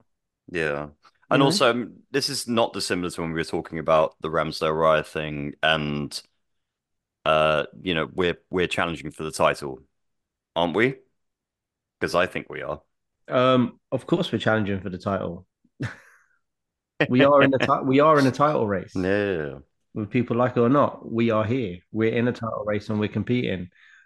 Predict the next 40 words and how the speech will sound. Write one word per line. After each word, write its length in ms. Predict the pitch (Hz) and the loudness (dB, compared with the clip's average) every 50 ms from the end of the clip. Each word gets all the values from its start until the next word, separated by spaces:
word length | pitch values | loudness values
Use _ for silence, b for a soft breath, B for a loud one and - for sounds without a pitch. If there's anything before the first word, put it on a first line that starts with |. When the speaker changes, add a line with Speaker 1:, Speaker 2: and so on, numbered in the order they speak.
| b b _ _ - | b b _ _ 0
Speaker 3:
Whether 240 | 120 127 131 147 | 2 2 4 4
we're 140 | 147 143 139 120 | 2 2 4 4
gonna 180 | 143 139 131 | 4 4 4
win 240 | 123 117 139 165 170 | 4 4 4 4 4
it 60 | 165 147 | 4 2
or 140 | 135 139 | 2 2
not, 320 | 147 156 165 180 - - - - _ _ _ _ _ _ _ _ _ _ _ _ _ _ _ _ _ _ _ _ _ _ _ _ _ _ _ _ _ _ _ _ _ _ _ | 2 2 2 0 0 -4 -12 -20 _ _ _ _ _ _ _ _ _ _ _ _ _ _ _ _ _ _ _ _ _ _ _ _ _ _ _ _ _ _ _ _ _ _ _
I 100 | 117 113 | -2 -2
don't 280 | 101 123 120 113 110 104 | 0 2 0 0 0 -2
know. 220 | 107 98 90 87 - _ _ _ _ | -4 -6 -6 -8 -10 _ _ _ _
Um, 720 | - 113 110 113 113 117 120 120 120 120 117 113 113 113 - _ b b b b b b b b b b _ - | -2 0 2 4 4 4 6 6 6 6 4 2 2 -2 -8 _ b b b b b b b b b b _ -8
I 60 | 107 | 0
don't 240 | 95 127 127 127 131 | 2 2 2 4 4
know 160 | 127 127 127 | 2 2 2
if 180 | 120 123 - | 2 0 -2
we've 220 | - 123 117 104 - | -2 -2 -2 -2 -6
closed 360 | - - - 120 123 113 - | -10 -4 0 0 0 0 -2
the 60 | - 113 | -6 -4
gap 280 | 101 120 120 - - | -2 -2 -2 -2 -2
enough 460 | 117 113 120 131 143 - - - - _ _ _ _ _ _ _ _ | -2 0 2 0 0 -2 -6 -16 -20 _ _ _ _ _ _ _ _
on 160 | 117 117 120 | -4 -4 -4
City. 680 | 117 - - 131 127 131 - 135 131 131 139 143 - _ _ _ _ _ _ _ _ _ _ - | -6 -4 -6 -6 -6 -4 -4 -4 -2 -2 -4 -6 -10 _ _ _ _ _ _ _ _ _ _ -6
Um, 760 | - 107 107 110 110 110 110 110 110 107 107 107 113 110 _ _ _ _ _ _ _ _ _ _ _ _ _ _ _ _ _ _ | -2 0 0 2 2 2 0 0 0 0 -2 -4 -6 -10 _ _ _ _ _ _ _ _ _ _ _ _ _ _ _ _ _ _
I 60 | 143 | -14
think, 380 | 139 - 131 123 117 - - _ _ _ _ _ _ _ _ _ _ _ _ - | -4 -2 -2 -2 -2 -4 -10 _ _ _ _ _ _ _ _ _ _ _ _ -4
I 40 | |
think 200 | - - 135 127 | 0 0 0 2
we 100 | 123 123 | 2 2
had 200 | 113 117 117 - | 2 2 0 2
to 140 | - 117 113 | 0 0 0
spend 320 | 107 - - 127 123 117 120 | 0 0 0 0 2 2 2
a 40 | |
lot 160 | 117 120 120 117 | 2 2 0 0
of 80 | 107 | 0
money 280 | 117 117 113 113 113 107 | 0 -2 -2 -2 -4 -6
to 160 | - - - | -8 -12 -20
kind 300 | 92 - 123 120 117 107 | -8 -4 -2 0 0 0
of 100 | 104 92 | -2 -6
stay 380 | - - - - - - 113 110 | -8 -14 -16 -6 -2 -2 -2 -2
still, 580 | 110 - - - 117 123 139 156 156 151 - | -2 -6 -2 2 2 2 2 2 -2 -6 -12